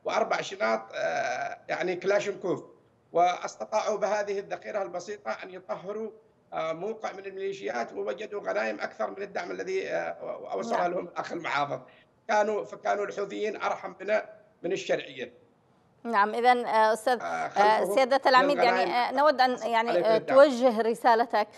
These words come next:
Speaker 2: للمعنيين بخصوص، آه، البيضاء، للحكومة، للتحالف، آه، لكل من يعنيه أمر البيضاء، المنظمات أيضا الإغاثية التي لم تلتفت للبيضاء ومعاناتها.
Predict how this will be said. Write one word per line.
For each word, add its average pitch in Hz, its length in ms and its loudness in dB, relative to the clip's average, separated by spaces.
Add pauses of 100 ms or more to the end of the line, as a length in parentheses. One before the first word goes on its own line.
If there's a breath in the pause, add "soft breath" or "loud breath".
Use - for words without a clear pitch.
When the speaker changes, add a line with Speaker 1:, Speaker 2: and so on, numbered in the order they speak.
(280 loud breath)
Speaker 2:
للمعنيين 220 840 4
بخصوص، 202 540 -6
آه، 196 400 4
البيضاء، 196 520 4
للحكومة، 240 720 0
للتحالف، 233 800 2 (320 loud breath)
آه، 214 100 4
لكل 285 360 2
من 233 140 2
يعنيه 214 500 0
أمر 202 240 0
البيضاء، 202 320 2
المنظمات 277 540 2
أيضا 302 380 2
الإغاثية 285 560 0
التي 254 280 -2
لم 277 160 0
تلتفت 254 540 -6
للبيضاء 208 640 2
ومعاناتها. 190 680 -6